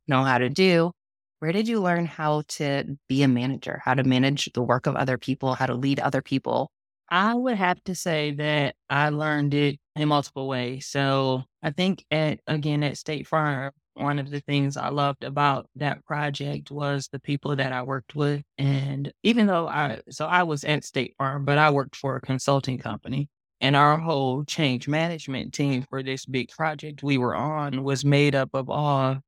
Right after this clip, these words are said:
Speaker 2: consultants and contractors. But it was led by an I B M consultant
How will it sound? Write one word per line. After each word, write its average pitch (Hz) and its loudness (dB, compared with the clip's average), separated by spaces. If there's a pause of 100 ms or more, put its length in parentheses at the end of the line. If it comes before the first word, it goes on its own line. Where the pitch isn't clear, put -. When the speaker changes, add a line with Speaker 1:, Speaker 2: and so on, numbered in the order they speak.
Speaker 2:
consultants 143 0
and 139 -2
contractors. - -2 (440)
But 156 2
it 147 4
was 139 2
led 156 0
by 139 -6 (100)
an 147 0
I 143 2
B 143 -2
M 143 0
consultant - -8